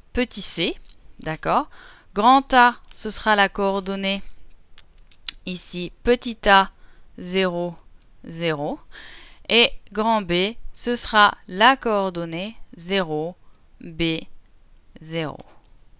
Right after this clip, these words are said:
Voilà. Et donc, on va tracer un triangle à partir de ces trois points. Donc, voilà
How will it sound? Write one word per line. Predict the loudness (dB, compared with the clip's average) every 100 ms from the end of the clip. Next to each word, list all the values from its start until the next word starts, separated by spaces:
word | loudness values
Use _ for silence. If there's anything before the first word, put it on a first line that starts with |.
| -16 -8
Voilà. | -4 -4 -6 -14 -20 -20 -20 -20 -20 -20 -18 -16 -14 -14 -10
Et | -4
donc, | -2 0
on | 6
va | 6
tracer | 6 2 6 8 6 2 2 0 -10 -18 -20 -4
un | 2 2
triangle | 4 2 4 4 4 0 -4 -6 -20 _ -20 -20 -20 -20 -18 0
à | 4
partir | 6 6 6 2
de | 0 -2
ces | -2 -4
trois | 0 -2
points. | -2 -4 -2 -4 -10 _ -20 -20 -20
Donc, | -16 -14
voilà | -4 0 2 2 0